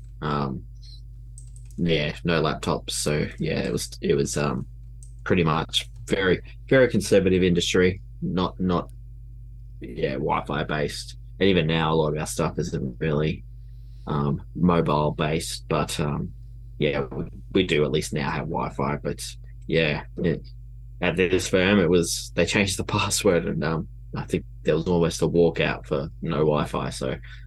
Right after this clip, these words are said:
I definitely empathise here. It's like, it, it, on-, once it's gone, you definitely know it,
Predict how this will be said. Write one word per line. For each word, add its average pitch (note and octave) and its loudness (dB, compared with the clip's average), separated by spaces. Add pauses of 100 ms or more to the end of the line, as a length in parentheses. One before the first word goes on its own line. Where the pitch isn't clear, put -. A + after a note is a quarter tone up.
(160)
I F#2 6
definitely F2+ 4
empathise D#2 -2
here. D#2+ 4 (400)
It's - -8
like, - -2
it, - 0 (260)
it, - -12 (200)
on-, F2 4
once F#2+ 4
it's E2+ -6
gone, E2+ 4
you E2 0
definitely D#2 0
know D2 0
it, - -4